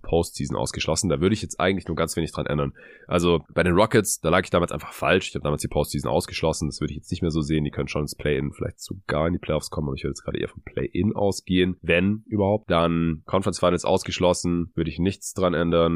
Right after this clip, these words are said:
Conference Finals nicht ausgeschlossen, würde ich auch nichts dran ändern. Ja, ich würde vielleicht die Pelicans da rausnehmen. Ich glaub nicht, dass die zwei Playoff-Serien gewinnen können.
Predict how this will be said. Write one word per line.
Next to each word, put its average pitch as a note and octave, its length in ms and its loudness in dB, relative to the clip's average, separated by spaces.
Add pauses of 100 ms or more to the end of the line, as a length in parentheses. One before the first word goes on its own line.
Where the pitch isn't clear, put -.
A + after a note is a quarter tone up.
(300)
Conference D2+ 400 -6
Finals D2+ 320 -2
nicht E2+ 340 -2
ausgeschlossen, D#2+ 1080 0 (540)
würde D2+ 220 -2
ich - 180 -12 (240)
auch D#2 360 -2
nichts - 300 -8
dran E2+ 240 -4
ändern. D#2+ 600 0
Ja, D#2 140 -4
ich D#2 100 -6
würde - 120 -6
vielleicht - 180 -6
die - 100 -16
Pelicans D#2+ 640 -6
da D#2 100 -2
rausnehmen. D2 760 -2
Ich - 60 -20
glaub - 200 -10
nicht, C#2 380 -4
dass - 140 -10
die - 220 -8
zwei - 360 -6
Playoff-Serien C#2+ 460 -4
gewinnen C2+ 260 -4
können. C#2+ 220 -6